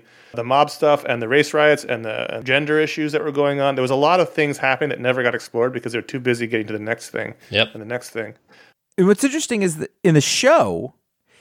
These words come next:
Speaker 3: he did that too, and it was actually, he left a lot of stuff dangling, but at least he got to spend a little more time with it, and you had an idea of it. In
Speaker 1: He had
Speaker 3: this
Speaker 1: ninety minutes for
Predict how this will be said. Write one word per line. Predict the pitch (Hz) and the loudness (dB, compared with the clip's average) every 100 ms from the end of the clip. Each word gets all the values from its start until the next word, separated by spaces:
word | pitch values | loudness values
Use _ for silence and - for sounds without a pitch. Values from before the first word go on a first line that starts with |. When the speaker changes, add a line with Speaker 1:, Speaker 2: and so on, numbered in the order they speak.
| _ _ _ | _ _ _
Speaker 3:
he | - 214 | 0 2
did | 240 185 | 4 4
that | 175 151 - | 4 4 0
too, | - 247 247 123 - | -4 0 2 2 2
and | 139 | 0
it | 175 | 0
was | 165 - | -4 -6
actually, | 208 - 233 185 | -6 -6 -4 -2
he | 147 170 | 0 2
left | 196 - | 2 0
a | 160 | 0
lot | 170 160 | 2 2
of | 135 | 0
stuff | 165 151 131 | 0 0 0
dangling, | 147 165 160 127 107 | 0 0 0 -2 0
but | 101 | -2
at | 123 | 0
least | 220 - | 0 0
he | 196 | 2
got | 190 | 2
to | 151 | 4
spend | - 156 | 0 2
a | |
little | 151 143 | 2 4
more | 120 | 2
time | - 156 170 | 0 -2 0
with | 156 110 | 0 2
it, | 104 - | 0 0
and | 113 | -2
you | 120 | 0
had | 139 | 0
an | 120 | 0
idea | 113 107 180 | -2 0 0
of | 117 | 2
it. | 101 | 0
In | 110 113 | -2 -2
Speaker 1:
He | 151 | 0
had | 220 | 2
Speaker 3:
this | 156 | 2
Speaker 1:
ninety | 156 170 160 | 2 2 0
minutes | 139 165 127 - | -2 0 -2 -4
for | 120 117 117 113 | -2 2 2 0